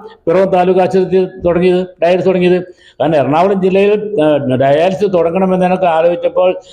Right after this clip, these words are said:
ഡിപ്പാർട്ട്മെന്റുകാർ പറഞ്ഞു, "ആദ്യം പിറവത്ത് തുടങ്ങാം." കാരണം അന്ന് നമ്മുടെ കാലത്ത് പണിതിട്ട കെട്ടിടമുള്ളതുകൊണ്ട് വേറെ ഒന്നും പുതിയതായിട്ട് ആലോ-, ആ, പണിയേണ്ട കാര്യം, നിർമ്മിക്കേണ്ട കാര്യമില്ല, അവിടെ തുടങ്ങാനുള്ള സാധ്യതയുണ്ട്. ആദ്യം തുടങ്ങിയത് ഇവിടെയാ. ഇപ്പൊ ആശുപത്രി അത് മാത്രമല്ലല്ലോ,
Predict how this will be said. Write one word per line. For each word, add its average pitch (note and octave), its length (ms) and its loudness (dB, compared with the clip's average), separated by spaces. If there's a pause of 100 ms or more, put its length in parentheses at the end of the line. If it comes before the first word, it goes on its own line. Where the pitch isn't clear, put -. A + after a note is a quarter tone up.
(200)
ഡിപ്പാർട്ട്മെന്റുകാർ F#3 720 0
പറഞ്ഞു, E3+ 340 0
"ആദ്യം D#3 320 0
പിറവത്ത് E3+ 280 0
തുടങ്ങാം." D3 420 -2 (140)
കാരണം C#3 180 0
അന്ന് D3 160 -2
നമ്മുടെ D#3+ 300 0
കാലത്ത് E3 300 -2
പണിതിട്ട D3+ 300 -2
കെട്ടിടമുള്ളതുകൊണ്ട് D3+ 800 0 (440)
വേറെ B2+ 160 2
ഒന്നും E3 240 0
പുതിയതായിട്ട് D#3+ 340 0
ആലോ-, D#3+ 260 2
ആ, C#3 460 -6
പണിയേണ്ട D#3 280 0
കാര്യം, C#3+ 280 0
നിർമ്മിക്കേണ്ട D3+ 360 0
കാര്യമില്ല, D3 460 0 (260)
അവിടെ C#3 120 0
തുടങ്ങാനുള്ള D3 400 0
സാധ്യതയുണ്ട്. D3+ 260 0
ആദ്യം D3 420 -2
തുടങ്ങിയത് E3 280 -2
ഇവിടെയാ. F3 280 0 (680)
ഇപ്പൊ B2 200 -2
ആശുപത്രി F#3 560 2
അത് F3 280 0
മാത്രമല്ലല്ലോ, F3+ 800 0